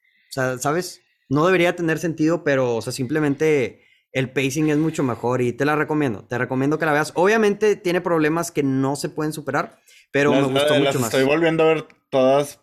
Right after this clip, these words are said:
Speaker 2: por un video que probablemente ya salió para
Speaker 1: Ujú.
Speaker 2: cuando salga este episodio.
Speaker 1: Sí.
Speaker 2: Pero
Speaker 1: Te
Speaker 2: qué
Speaker 1: recomiendo
Speaker 2: raro.
Speaker 1: que veas la de Ultimate Cut. O sea, si las estás viendo todas, ve la de Ultimate Cut si nunca la has visto, nomás para darle, tratar de verla con otros ojos. Obviamente, este, eh, pues sí, es lo único.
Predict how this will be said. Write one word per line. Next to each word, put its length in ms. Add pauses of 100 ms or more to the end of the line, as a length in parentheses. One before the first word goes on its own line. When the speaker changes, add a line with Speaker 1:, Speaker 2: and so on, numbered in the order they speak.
Speaker 2:
por 340
un 120
video 280
que 80
probablemente 600
ya 160
salió 360
para 140
Speaker 1:
Ujú. 80
Speaker 2:
cuando 140
salga 180
este 160
episodio. 440
Speaker 1:
Sí. 240 (600)
Speaker 2:
Pero 200
Speaker 1:
Te 100
Speaker 2:
qué 60
Speaker 1:
recomiendo 480
Speaker 2:
raro. 60
Speaker 1:
que 100
veas 160
la 80
de 100
Ultimate 400
Cut. 280
O 100
sea, 220
si 120
las 160
estás 200
viendo 200
todas, 360 (100)
ve 240
la 80
de 80
Ultimate 280
Cut 160 (220)
si 140
nunca 240
la 80
has 60
visto, 360
nomás 240
para 200
darle, 480 (280)
tratar 400
de 100
verla 280
con 140
otros 280
ojos. 440
Obviamente, 880
este, 640 (720)
eh, 540
pues 100
sí, 240
es 100
lo 100
único. 420